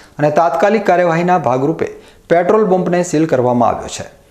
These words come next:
અધિકારીઓએ જણાવ્યું હતું કે નિયમ અનુસાર કોઈ પણ પેટ્રોલ પંપને માન્ય પરવાના વગર ચલાવી શકાય નહીં અને આમ કરવું તે ગેરકાયદેસર છે.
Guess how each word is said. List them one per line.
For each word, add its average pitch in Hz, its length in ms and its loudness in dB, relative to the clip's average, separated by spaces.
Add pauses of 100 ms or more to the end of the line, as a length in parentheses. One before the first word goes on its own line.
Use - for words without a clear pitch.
(140)
અધિકારીઓએ 180 500 2
જણાવ્યું 165 400 2
હતું 170 120 2
કે 180 140 0
નિયમ 139 300 0
અનુસાર 143 400 0
કોઈ 139 220 0
પણ 170 200 -2
પેટ્રોલ 131 360 -2
પંપને 135 440 -2
માન્ય 139 500 -2
પરવાના 139 420 0
વગર 123 220 -2
ચલાવી 127 340 -2
શકાય 117 320 -2
નહીં 147 280 -4 (400)
અને 147 100 2
આમ 185 200 2
કરવું 180 360 0
તે 135 120 0
ગેરકાયદેસર 127 640 -2
છે. - 180 -12